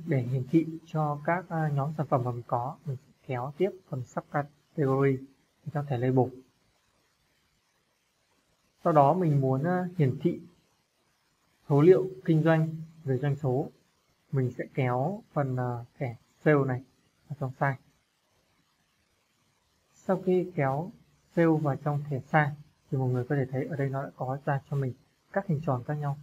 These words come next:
tương ứng các doanh thu khác nhau của các nhóm sản phẩm. Ví dụ như phone đang có doanh thu là hơn ba trăm ba mươi nghìn. Còn table là hình tròn có kích thước nhỏ hơn thì doanh thu của table đó chính là hai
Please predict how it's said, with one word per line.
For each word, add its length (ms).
tương 200
ứng 300
các 220
doanh 220
thu 280
khác 140
nhau 220
của 80
các 160
nhóm 220
sản 120
phẩm. 140
Ví 120
dụ 100
như 240
phone 280
đang 140
có 120
doanh 260
thu 300
là 140
hơn 360
ba 200
trăm 120
ba 120
mươi 100
nghìn. 160
Còn 100
table 360
là 140
hình 240
tròn 220
có 80
kích 160
thước 180
nhỏ 80
hơn 220
thì 100
doanh 160
thu 280
của 60
table 440
đó 220
chính 100
là 80
hai 300